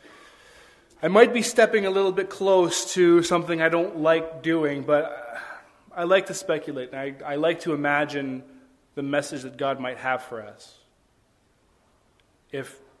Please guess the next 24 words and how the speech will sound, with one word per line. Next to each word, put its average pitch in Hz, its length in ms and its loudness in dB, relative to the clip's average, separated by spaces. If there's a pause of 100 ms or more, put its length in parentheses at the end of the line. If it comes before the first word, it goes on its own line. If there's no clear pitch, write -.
John 160 280 0
the 160 100 -2
Apostle 147 640 -2
were 127 220 -4
alive 131 420 -2
today, 113 480 -10 (1300)
and 127 100 -14
if 117 100 -16
he 131 100 -12
were 127 220 -6
receiving 139 960 -8 (100)
from 135 260 -10
the 131 80 -8
Lord 123 580 -6 (640)
a 120 60 -16
message 123 500 -8
for 117 240 -16 (180)
this 120 460 -16 (300)
church, - 560 -14 (1500)
I 127 100 -10
almost 156 240 -6
want 151 140 -6
to 139 40 -6
imagine 135 540 -6